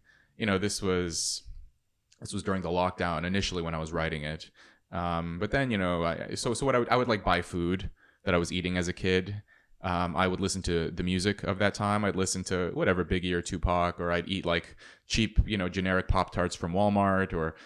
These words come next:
you know, I was trying to sort of re-, you know, sort of, I wanted to smell and taste and hear and just sort of bring myself back to those, those periods. Um, and, you know, that, that was effective, actually, to sort of spark and rekindle those memories.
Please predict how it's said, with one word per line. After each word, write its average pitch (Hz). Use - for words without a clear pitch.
you 113
know, 110
I 104
was 101
trying 113
to 104
sort 98
of 92
re-, 107
you 101
know, 87
sort 98
of, -
I 107
wanted 113
to 98
smell 98
and 92
taste 90
and 90
hear 92
and 90
just 90
sort 98
of 82
bring 98
myself 87
back 90
to -
those, 85
those 90
periods. 85
Um, 92
and, 101
you 208
know, 170
that, 120
that 120
was 131
effective, 107
actually, 82
to 87
sort 87
of 80
spark 90
and 85
rekindle 87
those 82
memories. 90